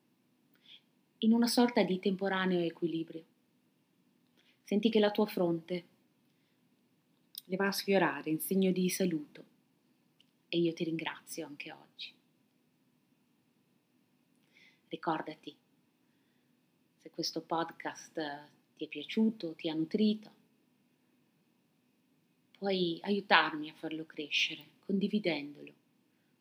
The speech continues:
facendo click sulle stellette o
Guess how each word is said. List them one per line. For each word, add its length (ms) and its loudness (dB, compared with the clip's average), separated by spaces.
facendo 420 0
click 600 -2
sulle 260 -16
stellette 840 2
o 280 -10